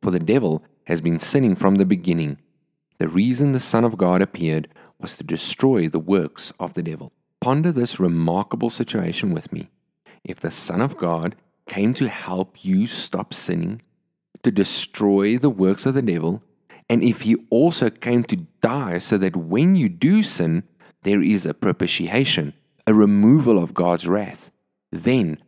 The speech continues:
what does this imply for living your life? Three things,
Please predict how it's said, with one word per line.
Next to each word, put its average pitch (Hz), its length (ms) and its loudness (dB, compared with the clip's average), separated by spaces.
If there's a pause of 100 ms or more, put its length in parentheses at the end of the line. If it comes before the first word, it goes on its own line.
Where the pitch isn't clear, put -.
(140)
what 196 380 -8
does 143 340 -4
this 113 340 -2
imply 135 580 -6
for 131 240 2
living 95 460 0
your 127 200 0
life? - 520 -4 (760)
Three 214 300 2
things, 85 500 0